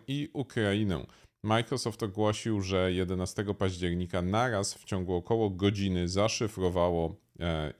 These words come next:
ileś ofiar, więcej niż jedną na pewno. Z tego, co słyszeliśmy, wygląda na to, że więcej ofiar było na Ukrainie niż w Polsce, ale niemniej w Polsce również takie ofiary się pojawiły. Microsoft wspomina,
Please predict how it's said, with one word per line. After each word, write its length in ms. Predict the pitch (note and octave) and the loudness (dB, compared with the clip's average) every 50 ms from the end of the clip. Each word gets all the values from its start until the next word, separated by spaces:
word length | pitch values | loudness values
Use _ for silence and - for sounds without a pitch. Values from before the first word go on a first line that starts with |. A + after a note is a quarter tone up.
| _ - | _ -2
ileś 420 | C3 C#3+ C3+ A2+ G2+ - - - | 2 6 6 6 6 4 -2 -6
ofiar, 460 | - - B2+ A#2+ - G#2 D#2+ D2+ C#2+ D2+ | -2 0 0 0 2 0 0 0 0 -2
więcej 400 | F2 F#2+ G#2 G2+ G2+ - G2 F2 | -2 0 0 0 0 -2 -2 -2
niż 200 | F2 E2+ - - | -2 -4 -4 -2
jedną 340 | F#2+ G2 F#2 F#2 F2+ F2 | -4 -2 -2 -2 -2 -2
na 120 | E2+ E2+ E2 | -2 -2 -2
pewno. 460 | - G2 F#2 F2 F#2+ F#2+ A2+ D#3+ - - - - - _ _ _ _ _ _ _ | 0 -2 -2 0 0 -2 -2 -2 -4 -8 -18 -20 -20 _ _ _ _ _ _ _
Z 140 | - - - | -10 -4 0
tego, 260 | C#3+ C#3 C3 C3+ B2 | 0 2 2 2 0
co 220 | G#2+ - B2 A#2 | 0 0 0 0
słyszeliśmy, 920 | - - - A2+ G#2 - - D3+ D#3+ E3 D3 C3+ - - - B2+ A#2+ A#2+ A#2 - - - - _ _ _ _ - | 0 -2 -2 -2 -2 0 0 0 0 0 0 -2 -4 -4 -4 -4 -2 -2 -4 -6 -10 -20 -20 _ _ _ _ -8
wygląda 520 | G2+ G2 G#2+ G2+ A2 A#2 A#2 A2+ A2 G#2+ | -2 -2 -2 0 0 0 2 2 2 2
na 180 | G#2+ A2 A2 A2 | 4 4 2 2
to, 200 | A2 - G#2+ G#2 | 2 0 0 0
że 220 | G2+ G#2 G2+ G2 | 2 2 2 2
więcej 420 | F#2+ G#2 A#2 B2 B2 - - A2+ G2+ | 2 0 -2 -2 -2 0 0 0 0
ofiar 280 | A2+ A2 - A2+ G#2 | 0 0 0 0 0
było 240 | G2 G2+ G2 F2+ F2 | 0 0 -2 0 0
na 200 | F#2+ G2+ A2+ B2+ | 0 0 0 0
Ukrainie 580 | B2 A#2 - - A2 G2 G2 F#2 F2+ E2 D#2+ D#2 | -2 -2 -2 -2 0 0 0 0 0 0 0 0
niż 280 | E2 G2 A2+ A2+ - | 0 0 0 -2 -2
w 80 | - - | -6 -8
Polsce, 560 | - D#2+ D2 C#2 C#2 - - - C#3 D#3+ G3 - - - - _ _ _ - | -4 -4 -2 -2 -4 -6 -4 -2 -2 -2 -2 -4 -8 -20 -20 _ _ _ 0
ale 240 | C#3+ E3+ G3 G#3 | 2 2 4 4
niemniej 300 | E3+ D3 D3 D3 D3 C#3+ | 2 2 2 2 0 0
w 80 | C3+ - | -2 0
Polsce 360 | - C#3 B2+ B2 - - A#2 | 2 2 2 2 2 0 0
również 320 | G#2 A2 A#2 A#2 A2+ G#2+ - | 0 0 0 0 -2 -2 -2
takie 260 | A#2 G#2+ G#2+ G#2+ G2+ | -4 -4 -2 0 -2
ofiary 300 | G2+ - A#2 A2+ A2 A2 | 0 0 0 0 0 0
się 140 | - - G#2 | -2 -4 -4
pojawiły. 460 | - G#2+ G2 G2 G2 B2 C3+ B2+ A2 | 0 2 2 2 2 2 0 0 0
Microsoft 540 | G2+ A2 B2 A#2+ - A#2+ - - A2+ G#2+ - | 0 0 0 0 -2 -4 -2 -2 -4 -4 -4
wspomina, 640 | - - - _ - G#2+ G2+ A2 A2+ A2+ G#2+ G#2 | -8 -10 -8 _ -4 -2 0 0 0 0 0 0